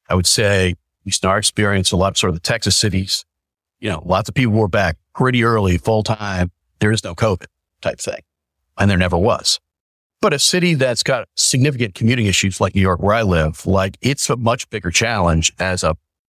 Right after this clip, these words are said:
employer and boss to get the people to come in. So there are places where it is less challenging, and therefore I think you see more people in the office, and more challenging and less,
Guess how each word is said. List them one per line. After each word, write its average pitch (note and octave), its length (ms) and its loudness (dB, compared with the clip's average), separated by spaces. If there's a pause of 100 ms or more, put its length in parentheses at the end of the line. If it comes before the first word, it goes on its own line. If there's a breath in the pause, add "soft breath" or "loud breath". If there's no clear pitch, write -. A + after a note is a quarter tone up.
(160)
employer G2+ 600 0
and E2 100 -2
boss G#2 320 2
to - 80 -20
get G2 140 -8
the - 60 -20
people E2+ 240 -12
to - 60 -20
come F#2+ 160 -8
in. D#2+ 160 -12
So F#2 280 2 (320)
there A#2+ 80 0
are A2 40 -2
places E3+ 520 2
where A2 500 2 (500)
it C3 160 0
is - 140 -8
less G#2+ 300 0
challenging, C3+ 840 2
and G2 120 4
therefore F#2+ 260 0
I F#2 40 0
think F#2+ 200 -14
you G2 60 -2
see G#2+ 160 2
more F#2 160 2
people F#2 220 -6
in F2 40 2
the E2+ 80 2
office, F2+ 580 -2
and F2+ 160 -10
more A2 220 2
challenging F#2+ 560 0
and D2+ 120 -12
less, F#2 420 0